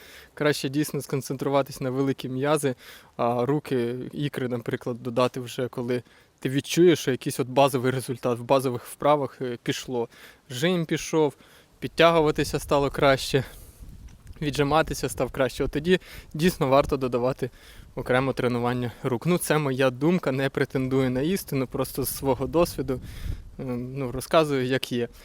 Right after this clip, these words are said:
Знаєте, є ще така штука, як генетика. От в когось просто по генетично великі ноги, <laughs> йому можна не тренувати ці ноги взагалі перші декілька років. Просто підганяти вверх, е, робити цей чоловічий трикутник, а ноги взагалі не чіпати. В когось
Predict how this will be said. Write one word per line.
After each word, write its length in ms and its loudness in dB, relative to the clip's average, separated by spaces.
Знаєте, 280 4
є 100 6
ще 140 0
така 180 -2
штука, 280 -2
як 100 4
генетика. 600 0
От 120 0
в 60 -8
когось 320 4
просто 420 2
по 140 4
генетично 640 2
великі 400 6
ноги, 500 8
<laughs> 100 -14
йому 240 6
можна 320 4
не 180 2
тренувати 580 0
ці 140 -4
ноги 260 0
взагалі 320 2
перші 320 -6
декілька 520 2
років. 380 0
Просто 280 0
підганяти 600 2
вверх, 400 2
е, 180 4
робити 360 2
цей 440 2
чоловічий 480 2
трикутник, 580 -2
а 60 0
ноги 240 2
взагалі 360 0
не 120 -2
чіпати. 420 -4
В 60 -14
когось 360 4